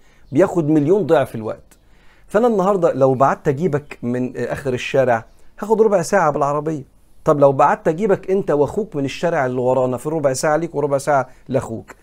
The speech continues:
طب لو لميت أصحابي التمانية، آه، ده محتاج مش عارف، آه، ربنا مش كده. الله سبحانه وتعالى باعث بلا مشقة. "ما خلقكم ولا بعثكم إلا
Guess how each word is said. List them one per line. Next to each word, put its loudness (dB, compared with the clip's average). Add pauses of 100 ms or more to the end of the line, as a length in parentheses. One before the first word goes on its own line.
(300)
طب 0
لو 4
لميت 2
أصحابي -4
التمانية، 0 (280)
آه، -4
ده -4
محتاج -2
مش -6
عارف، -2
آه، -12
ربنا -8
مش -12
كده. -18 (880)
الله 2
سبحانه -4
وتعالى -4
باعث -4
بلا -10
مشقة. -20 (760)
"ما 2
خلقكم -8
ولا -2
بعثكم -6 (100)
إلا -4